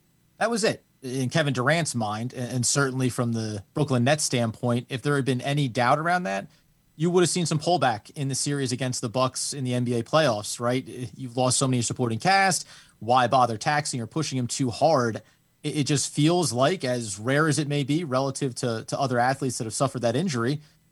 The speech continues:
Kevin Durant's not only a hundred, <laughs> maybe a hundred percent back, maybe even better than we remember him, just for the sake of, of not seeing him play for such a long period of time prior to.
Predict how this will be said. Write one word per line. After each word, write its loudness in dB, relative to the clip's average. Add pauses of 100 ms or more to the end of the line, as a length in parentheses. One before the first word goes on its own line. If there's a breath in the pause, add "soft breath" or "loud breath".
(160)
Kevin 0
Durant's 2
not 4
only 2
a 0
hundred, 2 (100)
<laughs> 0
maybe 0
a -2
hundred 0
percent -4
back, -2
maybe -8
even 0
better 2
than 0 (360 soft breath)
we 4
remember 2
him, -2
just -4
for -6
the -2
sake -2
of, -6
of -4
not 2
seeing 0
him 0
play -2
for -6
such -2
a -2
long 0
period -6
of -10
time 0
prior 0
to. -12